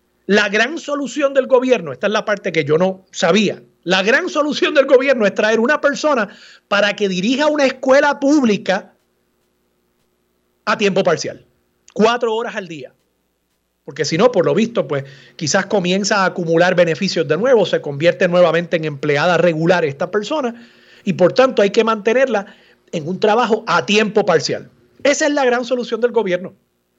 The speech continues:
Directores escolares a tiempo parcial. Y me pregunto yo, ¿realmente no hay alguien graduándose hoy de la Universidad de Puerto Rico, de Ana Geméndez, de la Inter,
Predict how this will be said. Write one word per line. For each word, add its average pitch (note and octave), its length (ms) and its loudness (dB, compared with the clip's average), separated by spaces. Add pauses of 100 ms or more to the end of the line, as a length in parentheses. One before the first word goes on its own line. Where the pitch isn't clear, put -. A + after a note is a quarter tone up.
(440)
Directores G#3+ 600 4
escolares C#4 520 2
a G3+ 100 0
tiempo F3+ 240 -4
parcial. F3 380 -2
Y G3+ 120 2
me F3 140 4
pregunto E3+ 420 0
yo, C#3+ 160 0
¿realmente E4 800 2
no B3 220 6
hay C4+ 200 4 (400)
alguien F3 640 -4 (300)
graduándose G#3 960 2
hoy A#3+ 420 4 (640)
de G#3 140 0
la A3 120 2
Universidad G3+ 600 -2
de A#3+ 80 -2
Puerto A#3+ 360 2
Rico, G3+ 460 -2 (240)
de G3 160 2
Ana G#3+ 220 0
Geméndez, G3 640 0 (160)
de G#3+ 160 4
la A3 180 4
Inter, A3+ 640 0